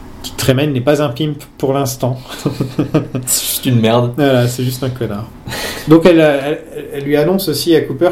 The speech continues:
Speaker 1: que, qu'elle a pris sa décision de, de, de quitter, euh, Andy après avoir regardé une série.
Speaker 2: Mhm.
Speaker 1: Donc, j'imagine Invitation to Love.
Speaker 2: Bah, il y a que ça, hein, de
Speaker 1: Bah,
Speaker 2: toute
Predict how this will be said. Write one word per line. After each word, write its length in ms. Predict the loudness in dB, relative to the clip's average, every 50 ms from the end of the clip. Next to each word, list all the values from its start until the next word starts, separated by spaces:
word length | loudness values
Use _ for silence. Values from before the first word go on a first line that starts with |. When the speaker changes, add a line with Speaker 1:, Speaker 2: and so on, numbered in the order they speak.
| 0 0
Speaker 1:
que, 180 | 2 2 2 4
qu'elle 180 | 2 2 0
a 60 | 0 2
pris 120 | 0 0
sa 140 | 2 2 2
décision 440 | 2 2 0 -2 0 2 2 4 4
de, 500 | 4 4 4 4 4 2 0 -2 -4 -6
de, 120 | -6 -6
de 120 | -4 -6 -6
quitter, 500 | -6 -4 -6 -2 6 6 6 8 6 4 2
euh, 280 | 0 -2 -2 -2 -2
Andy 360 | -2 -2 -4 -2 2 4 4
après 220 | 4 4 2 0 2
avoir 160 | 2 4 4
regardé 280 | 4 4 4 4 4 4
une 80 | 2 0
série. 440 | -2 0 0 2 2 2 0 -2 -6 -12 -20 -20 -10 0
Speaker 2:
Mhm. 140 | 2 2 2
Speaker 1:
Donc, 140 | 4 4 2
j'imagine 420 | 4 4 4 4 4 4 2 2
Invitation 600 | 2 2 2 2 2 2 2 2 2 2 0 0
to 140 | 0 2 4
Love. 420 | 6 6 6 4 2 0 -4 -6 -8 -12 -18 -8 -2
Speaker 2:
Bah, 80 | 0 2
il 40 | 2
y 40 | 2
a 60 | 2
que 120 | 0 -2
ça, 160 | 0 2 2 2
hein, 220 | 2 2 0 2
de 60 | 2 4
Speaker 1:
Bah, 120 | 4 4 4
Speaker 2:
toute 20 | 4